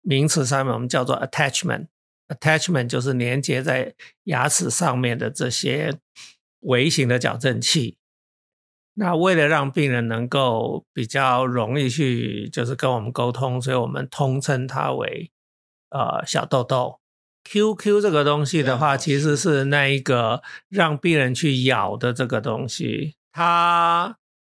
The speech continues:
Speaker 1: 比较正确一点的说法，我们叫做蚯蚓。这个蚯蚓的话，它本身的话是一个，就是有一点弹性，它可能比软糖稍微再硬一点点。诶，它的目的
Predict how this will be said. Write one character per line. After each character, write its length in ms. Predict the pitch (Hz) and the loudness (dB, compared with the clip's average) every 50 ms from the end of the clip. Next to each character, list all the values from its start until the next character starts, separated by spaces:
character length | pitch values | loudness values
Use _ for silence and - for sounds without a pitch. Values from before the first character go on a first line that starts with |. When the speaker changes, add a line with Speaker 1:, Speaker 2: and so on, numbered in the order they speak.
| _ _ - | _ _ -2
Speaker 1:
比 280 | 151 135 127 117 113 117 | 0 2 2 2 0 0
较 460 | - 156 156 156 156 151 156 151 151 151 151 156 156 156 160 160 175 269 - _ _ _ _ _ - | 0 2 2 4 4 4 4 2 2 2 2 2 2 2 2 0 0 -2 -6 _ _ _ _ _ 0
正 260 | - 196 175 147 143 | 2 2 4 4 2
确 320 | - - 175 156 147 139 | 0 2 2 2 4 4
一 40 | 139 | 2
点 200 | 131 131 110 104 | 2 0 0 -2
的 100 | 110 117 | -2 -4
说 240 | 113 - - 135 135 | -4 -2 0 0 0
法， 240 | 127 - 131 113 107 | 2 2 0 0 0
我 60 | 110 | -2
们 180 | 117 117 120 120 | -4 -6 -6 -2
叫 240 | - 156 139 135 | 0 0 0 0
做 200 | 139 156 151 139 | 0 -2 -2 -2
蚯 480 | - - - - - 151 143 147 147 147 | 0 0 0 2 2 4 4 4 4 2
蚓。 320 | 135 110 110 - 135 - - - | 2 0 0 -2 -6 -8 -6 -2
这 120 | - 196 | 0 2
个 160 | 185 190 175 | 4 4 2
蚯 320 | 170 - - 196 190 208 208 | 2 2 0 2 2 4 4
蚓 80 | 190 | 2
的 160 | 156 147 135 | 2 2 2
话， 160 | 135 156 156 143 | 2 2 2 2
它 100 | 156 160 | 0 0
本 260 | 156 - 139 120 127 | 0 0 -2 0 0
身 200 | 120 170 151 147 | 0 2 2 2
的 80 | 143 | 2
话 140 | 135 135 139 | 2 0 0
是 180 | 135 156 143 135 | 0 0 0 0
一 40 | 127 | 0
个， 260 | 156 123 113 117 - _ _ _ _ _ _ _ | 0 0 -2 -2 -6 _ _ _ _ _ _ _
就 160 | - - 160 123 | -4 -2 -2 0
是 460 | - 190 170 139 131 127 127 123 123 | 0 2 2 2 2 2 2 2 2
有 200 | 127 123 123 143 | 2 2 2 2
一 20 | |
点 200 | 147 139 120 117 | 2 0 0 0
弹 280 | - - 151 123 123 135 | 0 0 0 2 0 0
性， 400 | - - 180 147 131 120 127 - - | 0 0 0 0 0 -2 -6 -8 -6
它 240 | - 151 151 156 160 | -2 0 2 2 0
可 220 | 151 - 175 131 | 0 -2 -4 -2
能 200 | 117 123 127 127 | -2 -2 -2 -2
比 140 | 127 127 127 | -2 -2 -2
软 320 | 131 131 127 123 127 120 | 0 0 0 0 -2 -4
糖 240 | 110 110 123 123 120 | -4 -4 -4 -4 -4
稍 220 | 120 - 147 139 131 | -4 -2 -2 -2 -2
微 100 | 127 120 | -2 -2
再 200 | 135 135 127 127 | 0 0 0 0
硬 280 | 131 139 139 131 120 | 0 0 -2 -2 -2
一 80 | 123 127 | -4 -4
点 260 | 131 131 120 117 117 | -4 -4 -4 -4 -4
点。 300 | - - 120 - - 185 - _ _ _ _ _ _ _ _ _ | -4 -4 -4 -4 -6 -8 -14 _ _ _ _ _ _ _ _ _
诶， 140 | - 185 - - | -6 -6 -4 -2
它 200 | - 170 165 175 | 0 2 2 2
的 140 | 165 160 143 | 4 2 2
目 300 | 151 175 180 156 139 135 | 4 4 4 4 2 2
的 400 | - 170 147 127 117 127 - | 2 2 0 0 0 -2 -6